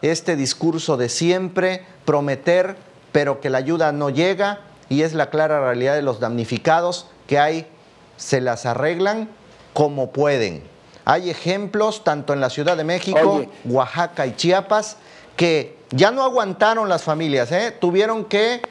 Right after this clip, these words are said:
Speaker 1: echar mano de su propio bolsillo y reconstruir su vivienda como pudieron.
Speaker 2: Burocracia y corrupción, de la mano, así como una lentitud y una ineficiencia total, es lo que estamos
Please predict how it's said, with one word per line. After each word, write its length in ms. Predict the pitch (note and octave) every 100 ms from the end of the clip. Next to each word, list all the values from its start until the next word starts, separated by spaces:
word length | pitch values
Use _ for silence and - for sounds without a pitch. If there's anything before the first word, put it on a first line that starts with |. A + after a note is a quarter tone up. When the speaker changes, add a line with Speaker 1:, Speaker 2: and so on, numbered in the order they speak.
| - B2+
Speaker 1:
echar 380 | C#3 F#3 G3
mano 320 | F#3 G3 G3 F3
de 100 | D#3
su 160 | D3+
propio 360 | F#3 F#3 F#3 D#3
bolsillo 720 | C#3 C3 A3 A#3 C4 - - - - - F3
y 100 | E3+
reconstruir 640 | D#3+ D3 D3+ - E3 G#3+
su 140 | A3
vivienda 420 | F#3 E3 G#3 A3 G#3
como 240 | E3+ C#3+
pudieron. 460 | C#3 E3 F#3+ B2+ F#2+ - - - - - - - - - - _ - - - - - - - - - - - - - - - - - -
Speaker 2:
Burocracia 920 | C#3 F3+ F#3 F3+ G3 A3 - A3+ E3+ - -
y 80 | E3+
corrupción, 640 | E3 D3+ B2 E3 C#3 G2 - -
de 140 | C3+ C#3+
la 120 | D3
mano, 340 | E3 D3+ G2+ - - - -
así 180 | -
como 200 | E3+ F3
una 140 | F#3+ E3
lentitud 600 | C3+ A#2+ B2 - E3+ F3+ C#3+
y 80 |
una 220 | D#3 E3+ D3+
ineficiencia 840 | C3+ A#2 A#2+ D#3+ E3 D#3+ D#3+ C#3
total, 340 | B2+ A2 C#3+ E3
es 120 | D#3+
lo 140 | F3
que 60 | C#3+
estamos 520 | D3+ D3 D3 -